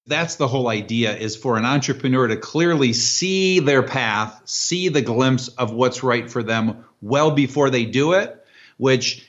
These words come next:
is what I did with this business. And again, I just knew when it wasn't fun for me any longer. And to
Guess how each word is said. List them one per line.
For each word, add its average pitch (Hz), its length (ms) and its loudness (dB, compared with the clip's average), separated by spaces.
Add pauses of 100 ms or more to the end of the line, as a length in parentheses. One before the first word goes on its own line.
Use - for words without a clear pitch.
(100)
is 127 180 2
what 139 200 4
I 127 140 4
did 135 260 2
with 131 180 0
this 117 160 -4
business. 120 640 -2
And 120 180 -4
again, 127 300 0
I 131 180 0
just 143 300 -2
knew 139 200 2
when 131 240 2
it 131 120 -2
wasn't 120 420 0
fun 160 220 2
for 151 100 -2
me 117 120 0
any 101 120 -4
longer. 95 480 -2
And 135 260 2
to 123 380 0